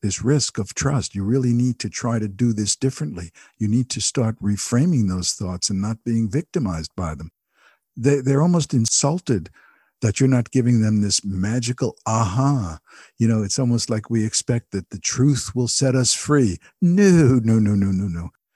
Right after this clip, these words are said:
You could dig back. I don't care if you go fifty years back, twenty years back, ten years, depending on your age. You could find out why your potty training was too strict or too lenient. It ain't gonna set you free because you are the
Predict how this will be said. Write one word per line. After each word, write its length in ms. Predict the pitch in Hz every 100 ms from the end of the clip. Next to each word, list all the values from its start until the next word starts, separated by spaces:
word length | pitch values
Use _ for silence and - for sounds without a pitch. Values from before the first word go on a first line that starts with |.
| _ -
You 100 | 175
could 220 | 180 113
dig 260 | 156 127 98
back. 320 | 127 127 127
I 140 | 113
don't 160 | 135 120
care 120 | 131
if 120 | 117
you 60 | 113
go 180 | 113 104
fifty 440 | - - 147 -
years 320 | 135 123 120 107
back, 260 | 110 110
twenty 260 | - 117 113
years 240 | 113 101
back, 240 | - 104 98
ten 180 | 120 101
years, 220 | 101 95
depending 420 | - 82 101 98
on 140 | 95 90
your 160 | 92
age. 280 | 95 87 82 - - - _
You 160 | 127
could 200 | 151 156
find 360 | - 139 131 127
out 220 | 120 113
why 580 | - 95 101 117 131 107
your 220 | 98 90
potty 380 | 90 - 101 104
training 420 | 104 107 101 101
was 160 | 95 95
too 160 | - 113
strict 560 | - - 101 98 -
or 80 | 90
too 240 | - 127
lenient. 540 | 117 110 107 98 101 - - _
It 140 | 113 113
ain't 260 | 180 180
gonna 260 | - 170 170
set 360 | - 160 156 -
you 80 |
free 540 | 139 - 180 151 90 - _ _ _
because 400 | 110 - 123 -
you 180 | 151 156
are 100 | 143
the 220 | 117 123